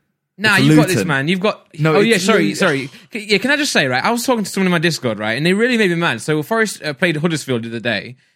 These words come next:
Speaker 1: And, um, someone asked me, "Oh, what's the score?" And I was like, "Oh, it's two nil." And someone was like, <laughs> "Well, it is Huddersfield." And I was like, "Hold up, hold up. Like, yes, Huddersfield are lower in the Championship. Forest are in the playoffs.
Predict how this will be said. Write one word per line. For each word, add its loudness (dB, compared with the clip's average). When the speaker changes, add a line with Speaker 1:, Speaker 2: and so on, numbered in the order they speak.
Speaker 1:
And, 2
um, 2
someone -2
asked -4
me, -2
"Oh, -4
what's -4
the -14
score?" -6
And -16
I -8
was -10
like, -2
"Oh, -2
it's -8
two -4
nil." -10
And -18
someone -4
was -2
like, -2
<laughs> -6
"Well, -2
it -14
is -2
Huddersfield." -6
And -2
I 0
was 0
like, -2
"Hold 2
up, -4
hold -2
up. -14
Like, -2
yes, 0
Huddersfield 0
are 0
lower 0
in -2
the -8
Championship. -6
Forest 0
are 0
in -4
the -8
playoffs. -8